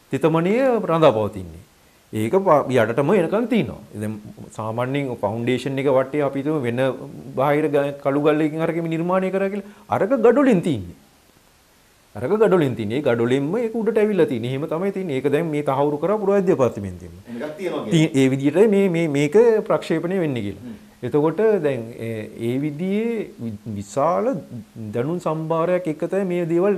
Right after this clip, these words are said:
Speaker 1: ර-, ඒ කාලේ නිර්මාණය වෙලා තියෙන්නේ.
Speaker 2: ආවර්ජනය කරේ නෑනේ.
Speaker 1: නෙමෙයි.
Speaker 2: හ්ම්.
Speaker 1: එතකොට දැන් මෙතන තියෙන, දැන්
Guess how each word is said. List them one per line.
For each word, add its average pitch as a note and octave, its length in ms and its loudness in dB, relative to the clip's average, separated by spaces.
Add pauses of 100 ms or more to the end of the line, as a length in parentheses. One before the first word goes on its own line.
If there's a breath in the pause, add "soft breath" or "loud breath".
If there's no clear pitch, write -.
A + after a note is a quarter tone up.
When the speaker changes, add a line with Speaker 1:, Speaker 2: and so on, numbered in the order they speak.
Speaker 1:
ර-, C3+ 240 0
ඒ C3+ 160 0
කාලේ D#3+ 260 2
නිර්මාණය D3 380 0
වෙලා F#2+ 140 -6
තියෙන්නේ. A#2+ 380 -6
Speaker 2:
ආවර්ජනය A2+ 100 -10
කරේ G#2 160 -10
නෑනේ. D3+ 300 -6
Speaker 1:
නෙමෙයි. B2 240 2
Speaker 2:
හ්ම්. - 180 -14 (180)
Speaker 1:
එතකොට E3 440 0 (280)
දැන් A#2 240 -2
මෙතන D#3+ 360 0
තියෙන, G3+ 300 0
දැන් E3 200 -2